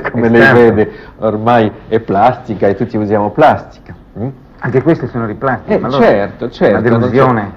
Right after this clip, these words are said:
Speaker 1: Eh, mi dispiace.
Speaker 2: Ecco, le devo fare una confessione, cioè entrando qua dentro, eh, l-, lo schema, eh, l-, cioè l'iconografia classica del mega presidente per me era legata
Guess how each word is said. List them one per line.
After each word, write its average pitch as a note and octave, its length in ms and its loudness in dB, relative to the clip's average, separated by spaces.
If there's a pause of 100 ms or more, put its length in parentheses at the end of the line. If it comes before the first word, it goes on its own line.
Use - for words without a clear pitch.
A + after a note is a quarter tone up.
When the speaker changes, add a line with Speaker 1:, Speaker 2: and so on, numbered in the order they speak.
(140)
Speaker 1:
Eh, E3+ 220 2
mi D3+ 120 -2
dispiace. C#3+ 720 0 (200)
Speaker 2:
Ecco, D3+ 240 0
le C#3 200 2
devo D#3+ 280 0
fare D#3 180 -2
una D3 300 0
confessione, G#2+ 920 -8
cioè G2+ 360 -2 (340)
entrando B2+ 480 -2
qua B2 120 -4
dentro, G2 720 -6 (520)
eh, - 220 -6 (260)
l-, A#2+ 380 -14
lo A#2+ 100 -6
schema, C3+ 680 0 (200)
eh, A2+ 180 -6
l-, A#2 260 -12
cioè B2 140 -4
l'iconografia B2+ 720 -2
classica A2+ 500 -6
del F2+ 100 -12
mega A2 220 -8
presidente F#2 540 -12
per G#2+ 120 -12
me G2 120 -10
era F#2 120 -10
legata G#2 540 -8